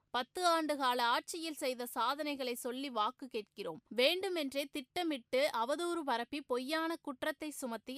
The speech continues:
அரசியல் ஆதாயம் தேட பார்க்கிறீர்கள். தமிழக மக்கள் நன்றாக கவனித்து வருகிறார்கள். அ தி மு க மீது நீங்கள் கூறும் பொய் பிரச்சாரம் எடுபடாது.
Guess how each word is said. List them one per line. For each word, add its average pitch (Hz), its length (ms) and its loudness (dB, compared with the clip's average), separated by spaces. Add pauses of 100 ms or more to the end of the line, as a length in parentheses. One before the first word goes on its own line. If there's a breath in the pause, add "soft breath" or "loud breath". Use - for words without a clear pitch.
(100)
அரசியல் 302 600 -2
ஆதாயம் 277 500 0
தேட 214 320 -6
பார்க்கிறீர்கள். 185 720 -8 (500 soft breath)
தமிழக 339 480 2
மக்கள் 285 360 0
நன்றாக 285 560 0
கவனித்து 247 520 -2
வருகிறார்கள். 185 640 -6 (360 soft breath)
அ 220 140 6 (100)
தி 349 160 -4
மு 311 180 0
க 285 200 2
மீது 254 320 -4
நீங்கள் 254 400 -2
கூறும் 320 380 -4
பொய் 262 240 0
பிரச்சாரம் 240 640 -4
எடுபடாது. 196 640 -4